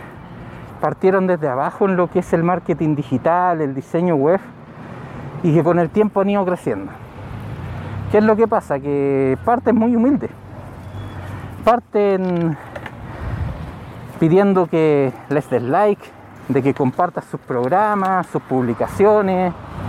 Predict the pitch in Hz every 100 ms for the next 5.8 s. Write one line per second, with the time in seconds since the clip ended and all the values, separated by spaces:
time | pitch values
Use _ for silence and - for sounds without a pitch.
0 | - - - - - - - - - -
1 | - - 147 143 143 151 165 139 185 196
2 | 180 147 151 - 208 240 233 - 196 185
3 | 180 - - - - - - - - -
4 | - 156 151 - - - - - 220 214
5 | - 202 190 190 180 180 170 170